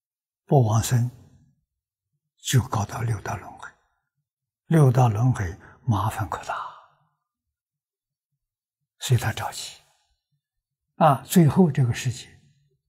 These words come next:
他问他爸爸：“极乐世界你相不相信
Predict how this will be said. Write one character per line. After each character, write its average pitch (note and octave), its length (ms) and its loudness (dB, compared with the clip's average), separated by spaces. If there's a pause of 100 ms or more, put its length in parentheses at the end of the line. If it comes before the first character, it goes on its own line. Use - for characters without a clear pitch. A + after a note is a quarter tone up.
(1200)
他 A2 140 -2
问 A#2 200 0
他 A2 120 -8
爸 - 200 -10
爸 - 240 -20 (4000)
：“极 C3 220 4
乐 C3+ 160 6
世 B2+ 160 0
界 A2+ 220 0
你 G2+ 140 -8
相 F#2+ 220 -8
不 G2 60 -12
相 G#2+ 200 -10
信 - 220 -14